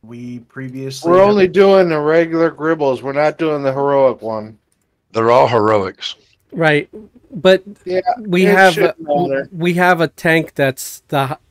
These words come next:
Speaker 4: you know, belongs to the level one oh two priest, so we should be good. Right? 'Cause we have a cleric, Z-Man's the cleric, and Z-Man's merc is, should be,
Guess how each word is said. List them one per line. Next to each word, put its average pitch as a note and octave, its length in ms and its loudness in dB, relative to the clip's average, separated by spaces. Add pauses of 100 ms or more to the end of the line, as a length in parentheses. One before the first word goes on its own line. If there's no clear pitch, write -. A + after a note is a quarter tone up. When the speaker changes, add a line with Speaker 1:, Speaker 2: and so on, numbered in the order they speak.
(140)
Speaker 4:
you E3 160 -2
know, B2+ 360 -4 (460)
belongs C#3+ 540 0
to C#3 180 -4
the B2+ 220 -2 (1160)
level C#3 360 0
one C#3 260 0
oh C3+ 160 0
two C3+ 340 -4
priest, C#3 500 -4
so C#3+ 160 -6
we C#3 100 -4
should F3 260 -6
be C#3 120 -2
good. B2+ 420 -4 (2000)
Right? C#3+ 400 -2 (960)
'Cause C3 280 -6
we D3 240 -2
have C#3 180 0
a D#3 80 -6
cleric, C#3+ 720 -2
Z-Man's C#3 440 -2
the C#3+ 100 -10
cleric, C3+ 500 -6
and C3+ 180 -8
Z-Man's B2+ 720 -4
merc C#3+ 340 -6
is, B2 360 -12 (1120)
should - 280 -12
be, B2 360 -6